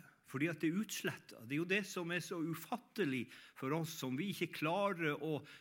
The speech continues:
fatte, det at når Gud tilgir og sletter ut, så er det for aldri mer å komme det i hu. Det er ikke sånn som hun nabokjæringa som de hadde, hadde det vanskelig <laughs> over en lang periode, og så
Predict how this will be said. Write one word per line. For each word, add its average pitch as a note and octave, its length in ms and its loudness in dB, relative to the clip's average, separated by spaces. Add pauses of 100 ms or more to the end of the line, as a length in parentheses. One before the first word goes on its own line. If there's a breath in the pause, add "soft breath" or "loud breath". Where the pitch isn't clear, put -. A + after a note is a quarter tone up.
fatte, - 640 -2
det C3+ 80 4
at - 160 0
når C#3+ 180 2
Gud B3 460 2
tilgir E3+ 640 8 (180 loud breath)
og E3+ 140 2
sletter F3+ 480 6
ut, E3 180 4
så E3+ 120 2
er F3+ 100 4
det E3 80 2
for D#3+ 160 2
aldri B3+ 480 6
mer F#3+ 320 8 (240 loud breath)
å F3 160 6
komme E3+ 320 6
det D3+ 140 8
i B2 80 4
hu. B2 180 4
Det - 1000 -14
er - 20 -2
ikke G3+ 160 0
sånn F#3+ 240 2
som D3 240 -2
hun D3 160 0
nabokjæringa C#3+ 800 2
som A#2+ 240 -4 (420 loud breath)
de A#2+ 100 -2
hadde, C3 300 0 (360)
hadde C3 300 -2
det B2 100 2
vanskelig C#3 580 0
<laughs> F#3+ 60 8
over E3+ 220 4
en D3 100 4
lang D3 240 4
periode, C3 560 2
og G2+ 80 -4
så A2+ 160 -4